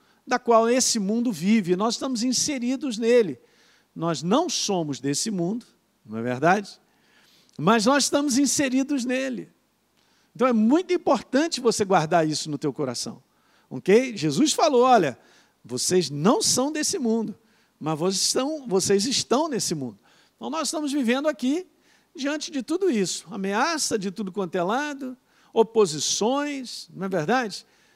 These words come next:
E coisas que chegam na nossa mente, e muitas vezes pensamentos desanimantes, que mais? Né? E aquilo que a gente sente, olha, vê, olha,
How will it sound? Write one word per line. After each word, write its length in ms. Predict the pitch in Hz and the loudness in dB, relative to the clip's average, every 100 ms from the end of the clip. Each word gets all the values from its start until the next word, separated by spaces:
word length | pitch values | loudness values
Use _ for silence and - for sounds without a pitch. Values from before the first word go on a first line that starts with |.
| _ | _
E 120 | 160 | -14
coisas 440 | - 285 247 226 - | -6 -4 -2 -4 -4
que 120 | 196 | -4
chegam 480 | - 254 277 226 214 | -4 -4 -4 -4 -4
na 100 | 202 | -2
nossa 320 | 202 180 165 | -2 -2 -6
mente, 880 | 131 135 226 285 302 254 - 247 226 _ _ - | -8 -4 -4 -4 -8 -10 -12 -10 -12 _ _ -8
e 60 | |
muitas 320 | 208 240 226 180 | -4 -2 -2 0
vezes 200 | 220 - | 0 -2
pensamentos 760 | - 214 - 185 170 196 - | -4 -4 -4 -6 -6 -8 -8
desanimantes, 1120 | 160 165 180 165 131 208 277 269 - - - _ _ _ | -10 -8 -6 -8 -4 -2 -2 -4 -8 -8 -10 _ _ _
que 120 | - | -4
mais? 440 | 240 226 151 127 - _ _ _ - | 2 2 2 -6 -14 _ _ _ -8
Né? 380 | 151 269 269 | -4 -2 0
E 80 | 247 | 0
aquilo 260 | 233 269 240 | 0 -2 -2
que 60 | |
a 40 | 220 | 0
gente 200 | 196 175 | 0 -2
sente, 580 | - 214 277 277 233 175 | -4 -2 -2 -4 -4 0
olha, 480 | 196 269 254 208 | 2 2 0 0
vê, 400 | 151 170 262 254 | -2 -2 0 -2
olha, 220 | 233 226 | 0 -2